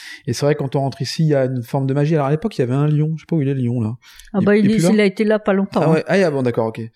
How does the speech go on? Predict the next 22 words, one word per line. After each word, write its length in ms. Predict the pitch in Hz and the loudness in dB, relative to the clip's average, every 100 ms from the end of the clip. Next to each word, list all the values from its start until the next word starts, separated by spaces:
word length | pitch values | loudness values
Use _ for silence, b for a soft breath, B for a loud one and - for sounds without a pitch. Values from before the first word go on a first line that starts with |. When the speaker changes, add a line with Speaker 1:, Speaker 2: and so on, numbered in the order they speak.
| b b _ - | b b _ -6
Speaker 1:
Je 120 | 139 | -2
m'aimais 120 | 123 | 0
bien 160 | 143 120 | 0 -2
le 40 | 113 - | -4 0
lion. 80 | 202 | 2
Speaker 2:
Mm. 40 | 190 | 2
Speaker 1:
Donc 200 | 165 156 | 0 -2
ici, 400 | 165 208 220 254 - _ _ _ _ - - | -2 0 0 -2 -10 _ _ _ _ -18 -6
des 180 | 135 135 | -2 -2
chambres, 500 | - 143 165 175 175 | -2 -2 -2 -4 -8
un 100 | 147 | -6
lieu 120 | 135 139 | -4 -4
de 60 | |
séminaire, 760 | - 135 135 131 139 175 - _ B B B B | -4 -2 -2 -2 -2 -4 -8 _ B B B B
une 160 | - 139 | -4 -2
restauration, 880 | 135 123 135 127 120 - 139 139 143 - | -2 -4 -4 -4 -4 -4 -2 -2 -2 -2
euh, 260 | 117 117 | -2 -2
midi, 440 | 117 127 123 131 131 | -2 -2 -2 -2 -2
euh, 360 | 110 107 107 107 | -2 -4 -6 -6
et 140 | - | -6
soir, 580 | 104 - 131 156 185 165 | -6 -4 -4 -2 -4 -2
Speaker 2:
Mm. 140 | 214 | -2